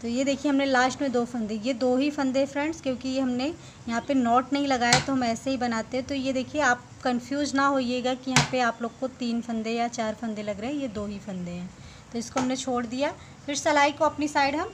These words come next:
पलट लेंगे। सिलाई को पलटने के बाद देखिए, हमने सिलाई को अपनी साइड पलट लिया। अब देखिए, हम इस फंदे को ऐसे उतार लेंगे, या तो आप उतार लें या तो पूरे बुन लें। तो चलिए, हम यहाँ पे बुन लेते हैं, ताकि आप लोग को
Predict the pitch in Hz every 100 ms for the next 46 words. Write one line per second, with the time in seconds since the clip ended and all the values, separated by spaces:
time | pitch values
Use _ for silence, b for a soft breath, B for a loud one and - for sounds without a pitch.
0 | - 254 220 - 185 180 185 - 240 240
1 | 269 320 320 294 285 285 294 294 240 233
2 | 302 370 - - - - - - - -
3 | B B - 220 - 254 254 262 254 247
4 | 254 269 269 254 262 254 254 240 247 254
5 | 262 285 392 - - - - - - -
6 | - - 226 214 220 240 - 254 262 359
7 | 427 - - - - - - - - 226
8 | - 247 233 240 247 226 - 247 202 185
9 | 180 190 220 226 254 247 247 262 269 302
10 | 294 247 262 254 233 240 196 208 185 180
11 | 190 226 240 247 262 240 226 226 196 220
12 | 220 214 254 254 233 240 269 233 - 226
13 | -